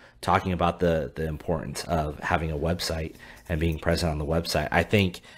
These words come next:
uh, especially for, uh, j-, j-, well, this is just business in general. You know, five years ago, it was a, a, a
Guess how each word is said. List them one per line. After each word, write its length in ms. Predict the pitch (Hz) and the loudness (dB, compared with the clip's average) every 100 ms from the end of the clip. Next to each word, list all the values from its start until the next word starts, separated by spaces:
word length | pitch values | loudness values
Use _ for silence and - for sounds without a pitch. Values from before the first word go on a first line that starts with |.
| - - | -16 -4
uh, 120 | 87 - | -2 0
especially 680 | 87 - 101 - 104 98 | 0 2 4 4 4 2
for, 580 | 85 - 92 87 87 - - - | 2 2 4 6 4 -2 -10 -10
uh, 80 | 76 | -8
j-, 220 | 87 - | -8 -8
j-, 160 | 95 - | -6 -4
well, 320 | 101 95 85 - - | 0 2 0 -4 -6
this 240 | 87 117 | -2 0
is 40 | |
just 300 | - 131 123 | 2 2 2
business 340 | 101 98 104 87 | 4 2 2 -2
in 120 | 82 | -2
general. 480 | 85 95 113 85 87 - - - _ | 0 2 2 2 -2 -10 -20 -20 _
You 140 | 101 | 0
know, 200 | 90 87 - | 2 0 -2
five 540 | - - - 90 101 | -12 -6 4 6 6
years 320 | 92 104 104 | 4 2 2
ago, 520 | 110 101 110 113 123 - | 2 4 6 4 2 0
it 180 | 95 76 | 0 4
was 200 | 92 80 | 4 2
a, 120 | 90 87 - | -2 -2 -2
a, 260 | 78 76 - | -2 -2 -2
a 100 | 82 | -4